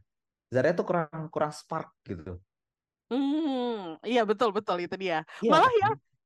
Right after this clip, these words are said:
Speaker 2: yang gue tertarik, gue lebih tertarik itu sama si penjahatnya, si Mawar De Jong yang, eh, yang gue udah nebak
Speaker 1: Carmen.
Speaker 2: ya, pasti
Speaker 1: Iya.
Speaker 2: si Carmen itu pasti jahat gitu.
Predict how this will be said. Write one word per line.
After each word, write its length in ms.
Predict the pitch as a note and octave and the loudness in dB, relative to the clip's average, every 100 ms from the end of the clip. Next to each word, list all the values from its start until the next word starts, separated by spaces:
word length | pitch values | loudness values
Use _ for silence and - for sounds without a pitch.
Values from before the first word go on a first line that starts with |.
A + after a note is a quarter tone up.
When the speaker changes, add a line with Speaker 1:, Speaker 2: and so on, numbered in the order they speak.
| _ | _
Speaker 2:
yang 240 | B3 C4+ C#4 | 0 2 2
gue 160 | A#3 E4 | 0 0
tertarik, 460 | G4 D#4 C4+ C4+ - | 0 0 -2 -2 -6
gue 200 | C4 E4+ | -6 -4
lebih 240 | E4 B3 | -4 -6
tertarik 400 | A#3+ A3 G#3+ C#4+ | -8 -4 -4 -4
itu 180 | C#4+ D4 | -6 -8
sama 280 | F4+ C4+ A#3+ | -2 -2 -2
si 100 | D4+ | -6
penjahatnya, 720 | A#3+ A3 F#3 F#3+ - G#3+ G3 G3 | -10 -8 -6 -4 -6 -6 -8 -10
si 160 | - G3+ | -10 -4
Mawar 320 | F#3 F3 E3+ | 0 0 0
De 80 | E3+ | -2
Jong 380 | F3 F#3 F3 F3+ | 0 0 0 -4
yang, 320 | D#3+ D#3+ D#3+ - - - - | -6 -6 -10 -16 -20 -12 -2
eh, 340 | E3 E3 D#3+ - | 0 2 0 -2
yang 220 | A3 G#3 | 0 2
gue 120 | G#3 F4 | 4 4
udah 100 | C#4 | 4
nebak 320 | A3 B3 A#3 | 4 4 4
Speaker 1:
Carmen. 80 | F#3+ | 2
Speaker 2:
ya, 100 | G#3+ - | 2 0
pasti 280 | - F#3+ - | -2 0 -2
Speaker 1:
Iya. 60 | - | -4
Speaker 2:
si 40 | |
Carmen 380 | - G#3+ G#3 A3 | -2 -2 0 -2
itu 140 | A3 C4+ | -4 -2
pasti 240 | C4 - | -2 -2
jahat 380 | A#3 D#3+ A#3 - | -4 0 0 0
gitu. 300 | E3 - C#3+ | -6 -10 -10